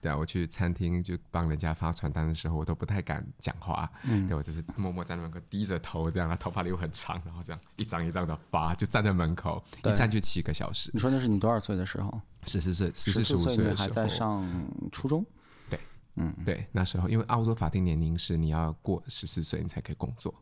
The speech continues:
Speaker 2: 嗯。
Speaker 1: 对，然后那时候我就出去，也是抱着好玩的心情嘛，对啊，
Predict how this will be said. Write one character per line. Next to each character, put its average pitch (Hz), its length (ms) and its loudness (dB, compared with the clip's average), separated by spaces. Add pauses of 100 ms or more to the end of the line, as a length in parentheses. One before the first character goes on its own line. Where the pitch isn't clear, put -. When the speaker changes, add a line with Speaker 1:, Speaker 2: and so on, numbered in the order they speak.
(140)
Speaker 2:
嗯。 110 260 0 (120)
Speaker 1:
对， - 160 -6 (280)
然 82 100 0
后 82 240 2
那 87 140 4
时 90 100 0
候 80 80 2
我 76 140 0
就 80 220 0
出 - 140 -2
去， 82 140 -2
也 87 140 2
是 123 160 2
抱 135 120 2
着 110 60 0
好 95 140 0
玩 85 100 2
的 87 80 2
心 92 160 2
情 - 200 -2
嘛， - 140 -4 (120)
对 87 100 -2
啊， 85 100 -2